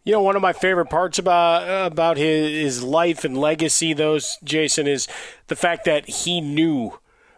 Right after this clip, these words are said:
uh, like, his status, right? A lot of times we get the, "Oh, they passed," and, and you get all the,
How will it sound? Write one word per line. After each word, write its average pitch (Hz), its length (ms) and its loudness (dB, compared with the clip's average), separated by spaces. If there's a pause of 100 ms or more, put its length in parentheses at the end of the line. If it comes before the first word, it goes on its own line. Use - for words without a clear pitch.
uh, 135 460 0 (200)
like, 143 220 0
his 143 220 0
status, 131 640 0
right? 143 200 0
A 151 40 -2
lot 170 200 2
of 180 60 -2
times 160 340 0
we 147 80 0
get 143 200 -4
the, 143 200 -2 (300)
"Oh, 156 120 0
they 147 120 0
passed," 151 480 0
and, 143 140 0
and 139 240 -2
you 135 80 -2
get 143 160 0
all 143 280 0
the, 131 360 -2